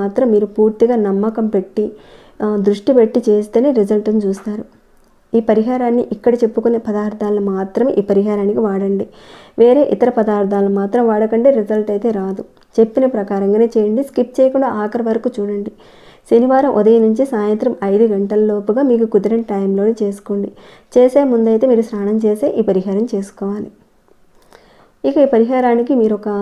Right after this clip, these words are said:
తమలపాకు తీసుకోండి, ఒక్కటంటే ఒకటే సరిపోతుంది, పెద్ద ఖర్చు కూడా ఉండదండి. మీరే చూస్తున్నారు కదా, చాలా ఈజీగా ఉండే పరిహారం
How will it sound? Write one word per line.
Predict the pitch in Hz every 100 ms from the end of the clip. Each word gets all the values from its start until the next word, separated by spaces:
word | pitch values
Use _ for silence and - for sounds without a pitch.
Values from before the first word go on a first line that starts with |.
| 202
తమలపాకు | 220 233 262 202 202 202
తీసుకోండి, | 196 - 202 208 214
ఒక్కటంటే | 214 262 247 220 233
ఒకటే | 202 226 233
సరిపోతుంది, | 220 185 190 190 196 196 - _ _ _ _ _ -
పెద్ద | 208 240 233
ఖర్చు | 202 - 254
కూడా | 254 247
ఉండదండి. | 220 220 220 226 -
మీరే | 208 208 214
చూస్తున్నారు | 220 - 226 220 214
కదా, | 226 247
చాలా | 233 208 214 247 - 208
ఈజీగా | 202 208 214
ఉండే | 208 214 214
పరిహారం | 202 202 202